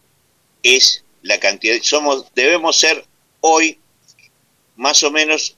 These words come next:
la segunda etnia. La principal es la italiana, porque tenemos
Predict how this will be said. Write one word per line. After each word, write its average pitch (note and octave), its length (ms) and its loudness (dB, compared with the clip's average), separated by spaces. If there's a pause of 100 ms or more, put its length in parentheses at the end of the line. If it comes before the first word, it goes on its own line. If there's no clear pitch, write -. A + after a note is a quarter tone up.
la B2 200 0 (480)
segunda D3+ 540 2
etnia. A#2 240 0
La A#2+ 140 0
principal D3 640 0
es C3+ 140 -4
la C#3 100 0
italiana, D#3 440 0 (1040)
porque A#2 220 -12
tenemos B2+ 440 -12